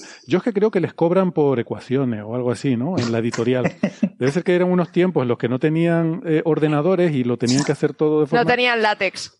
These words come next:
Speaker 1: N-, no tenían látex y lo tenían que, y les cobraban por ecuaciones, entonces iban a lo mínimo, porque es terrible.
Speaker 2: Sí. Bueno, re-, recordad que, que Lev Lavidovich Landau, ¿no? Creo que la Universidad de Lomonosov, eh, lideró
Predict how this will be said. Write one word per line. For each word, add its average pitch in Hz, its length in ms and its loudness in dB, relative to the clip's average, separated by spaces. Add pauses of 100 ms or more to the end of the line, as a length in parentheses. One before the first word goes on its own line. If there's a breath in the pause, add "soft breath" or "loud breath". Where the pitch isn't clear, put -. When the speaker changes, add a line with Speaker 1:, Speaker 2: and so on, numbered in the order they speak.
(120)
Speaker 1:
N-, 135 300 -2
no 135 100 -2
tenían 156 320 0
látex 165 240 0
y 156 60 0
lo 139 100 0
tenían 143 320 0
que, 147 240 2
y 131 80 0
les 127 140 -2
cobraban 143 420 0
por 165 140 2
ecuaciones, 170 380 0
entonces 151 180 -2
iban 196 160 2
a 185 40 4
lo 131 120 0
mínimo, 120 680 0
porque - 300 -8
es 117 80 -2
terrible. 120 540 4
Speaker 2:
Sí. - 180 -16 (640)
Bueno, 139 340 4
re-, 143 220 2
recordad 156 380 0
que, 202 200 0
que 156 160 -2
Lev 165 300 2
Lavidovich 156 640 0
Landau, 160 560 0
¿no? 180 220 -8 (300)
Creo 170 140 -8
que 180 80 -4
la 165 80 2
Universidad 151 360 0
de 165 60 4
Lomonosov, 147 600 -2 (520)
eh, 143 200 -4
lideró 151 680 2